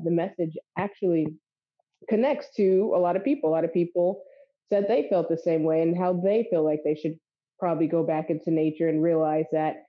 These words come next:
you know, that's a space that some of us overlook often, whether it's just hiking, uh, going into a park, going into a meadow and just sitting by a stream for, like, an hour could be super, super relaxing in ways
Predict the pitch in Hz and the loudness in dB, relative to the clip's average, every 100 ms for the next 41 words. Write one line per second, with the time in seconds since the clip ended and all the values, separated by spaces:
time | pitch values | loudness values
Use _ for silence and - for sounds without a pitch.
0 | _ _ 208 190 175 170 226 - - 170 | _ _ 0 2 0 -2 -4 -6 0 0
1 | 170 175 160 156 - 165 165 160 165 170 | 0 0 0 -2 -2 -2 0 0 0 0
2 | 170 165 190 190 165 247 - 147 151 147 | 2 2 2 0 -4 -4 -4 -4 -2 0
3 | 151 151 156 156 - _ 170 165 160 175 | 0 -2 -4 -8 -8 _ -2 -2 2 2
4 | 170 165 165 170 _ _ _ 160 156 151 | 2 2 0 -2 _ _ _ 0 2 0
5 | 156 160 170 165 160 170 160 - 165 165 | 0 2 2 0 0 0 0 -2 -2 2
6 | 160 156 - _ _ 151 175 175 175 196 | 0 -2 -14 _ _ 0 2 0 2 2
7 | 185 170 190 196 196 202 202 208 202 196 | 4 4 4 2 2 0 0 0 2 2
8 | 190 185 180 175 175 175 143 147 - _ | 2 2 2 2 0 -2 -2 -4 -12 _
9 | 175 165 160 165 151 147 147 147 - 170 | 0 2 2 0 -2 0 0 0 -2 -4
10 | 151 165 151 156 _ - 226 202 190 170 | 0 2 2 0 _ -2 0 2 0 0
11 | 170 180 175 160 160 156 147 151 - 156 | 0 -2 0 0 0 0 -2 -6 -6 -2
12 | 151 147 147 | 0 0 0